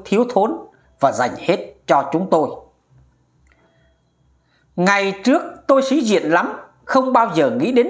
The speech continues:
chuyện nhờ vả nhà vợ vì sợ mang tiếng bám váy đàn bà.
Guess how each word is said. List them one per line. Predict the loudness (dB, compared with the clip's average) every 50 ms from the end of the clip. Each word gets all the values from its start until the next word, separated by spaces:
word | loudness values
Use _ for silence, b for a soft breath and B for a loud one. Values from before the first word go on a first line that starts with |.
| -2 -2
chuyện | -2 -2 0 0 0 0
nhờ | 2 2 2 2 0
vả | 0 -2 -2 -2 -2
nhà | -2 0 0 0 0
vợ | 0 0 -2 -2 -2 -4 -8 -12 -18 _ _ _ _ _ -6
vì | -2 -2 -2 -2
sợ | 0 0 0 0 0 0
mang | 0 0 0 -2 -2 -2
tiếng | 0 0 0 -2 -6 -10 -4
bám | -2 0 0 0 0 0
váy | 0 0 -2
đàn | -4 -6 -4 -2
bà. | -2 0 0 -2 -4 -8 -14